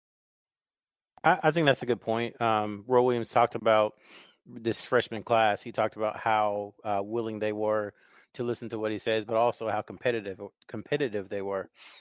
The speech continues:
We got that word not just from Coach Williams, but from, you know, sources around the program and different people who know those guys. Um, that's something that always stuck out. I think for the North Carolina fans, they saw it with Nasir during the McDonald's All-American game, um, but you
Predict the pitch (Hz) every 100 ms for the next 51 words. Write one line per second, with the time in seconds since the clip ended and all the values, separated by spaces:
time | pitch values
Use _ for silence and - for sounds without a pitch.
0 | _ 123 120 113 113 104 110 107 104 120
1 | 123 113 - 107 98 110 101 104 101 101
2 | - 101 104 101 107 117 98 - _ 120
3 | - - 107 104 98 101 101 101 - 101
4 | 98 98 98 98 95 95 _ - _ 123
5 | 107 120 104 104 104 120 101 104 98 98
6 | 98 - 110 101 98 95 _ _ _ _
7 | _ 113 - 113 104 104 104 101 - 104
8 | 95 107 95 107 107 120 107 - - -
9 | - _ 135 117 110 131 131 - 120 123
10 | 113 107 104 107 107 - 110 104 101 101
11 | 98 - - 101 - 113 107 98 98 101
12 | 101 95 98 101 101 98 101 101 104 104
13 | 107 107 117 - _ - _ _ 98 95
14 | 98 101 101 104